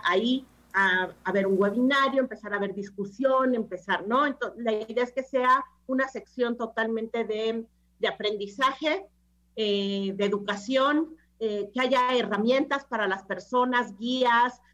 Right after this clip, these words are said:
de cómo poder denunciar, eh, de fácil acceso, pero también de fácil entendimiento, ¿no? Cre-, creemos que uno de, de la, de lo que, lo que se tiene que trabajar es en ciudadanizar,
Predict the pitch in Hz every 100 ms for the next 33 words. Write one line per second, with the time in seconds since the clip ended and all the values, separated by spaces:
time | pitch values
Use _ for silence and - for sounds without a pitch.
0 | _ 214 208 226 226 226 220 214 214 202
1 | 196 - 240 226 233 233 - _ _ -
2 | 208 196 196 196 202 254 254 285 226 -
3 | - 220 214 240 240 240 190 - 185 196
4 | 214 233 240 _ - 202 202 233 247 208
5 | 196 180 175 175 196 180 - 170 190 214
6 | 226 - - 190 196 240 226 254 262 -
7 | 220 233 240 220 196 180 - _ - 214
8 | 196 - - _ _ - 208 196 196 208
9 | 202 208 208 196 196 233 240 247 233 190
10 | 180 180 220 226 214 226 220 208 185 190
11 | 170 185 175 - 220 294